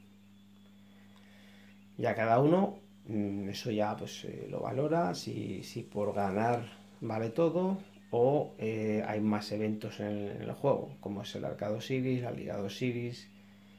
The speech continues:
mm, en la que se necesitan tropas. Y lógicamente, si no cargas ni una tropa, no vas a poder jugar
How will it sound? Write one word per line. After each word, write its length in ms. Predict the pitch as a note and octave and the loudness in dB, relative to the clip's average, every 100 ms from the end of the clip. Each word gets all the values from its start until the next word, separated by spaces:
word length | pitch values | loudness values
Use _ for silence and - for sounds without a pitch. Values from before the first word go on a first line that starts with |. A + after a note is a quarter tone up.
| - - - - | -20 -20 -20 -18
mm, 340 | - A#2+ A#2 G2+ | -8 -4 -2 0
en 100 | A2 | 0
la 160 | G#2 G#2 | -2 -2
que 140 | G#2+ | -4
se 120 | A2+ | -2
necesitan 380 | G#2 G#2+ - F#2 | -2 -2 -4 -4
tropas. 520 | A#2+ A#2+ - - - - | 0 0 -2 -16 -18 -10
Y 100 | G#2 | -4
lógicamente, 640 | A2 A2+ A2+ A2 A2 - | -2 -2 -2 -2 -2 -4
si 160 | - A2 | -2 0
no 160 | G#2+ | 0
cargas 440 | G#2+ A2 G#2+ G#2+ G#2+ | 0 0 0 -2 0
ni 100 | A2 | 2
una 220 | A2 G#2 | 2 2
tropa, 420 | A#2 G#2 B2 - - - - - - - - | 0 0 -4 -6 -16 -20 -20 -20 -20 -20 -6
no 300 | A#2+ A2+ G#2+ | -2 0 -2
vas 180 | G#2+ | -2
a 60 | G2+ | -4
poder 180 | G2+ G2 | -4 -6
jugar 440 | - G#2 G#2 G2 | -2 -2 -2 -4